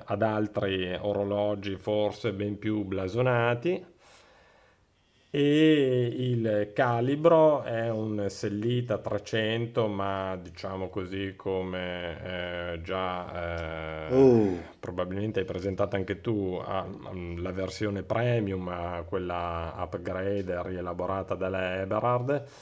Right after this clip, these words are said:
Speaker 1: E devo dire che anche questo mi piace molto, quarantuno millimetri, eh,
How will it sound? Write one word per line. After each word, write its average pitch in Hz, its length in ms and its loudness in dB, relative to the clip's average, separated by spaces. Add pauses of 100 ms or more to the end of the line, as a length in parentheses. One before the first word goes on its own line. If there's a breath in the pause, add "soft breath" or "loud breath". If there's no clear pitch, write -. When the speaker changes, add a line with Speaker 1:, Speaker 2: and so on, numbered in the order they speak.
(720 loud breath)
Speaker 1:
E 113 300 0
devo 101 240 0
dire 104 480 2
che 95 140 0
anche 95 960 0
questo 110 320 -2
mi 92 80 -2
piace 101 260 0
molto, 156 300 4
quarantuno 113 480 2
millimetri, 143 680 4
eh, - 100 -2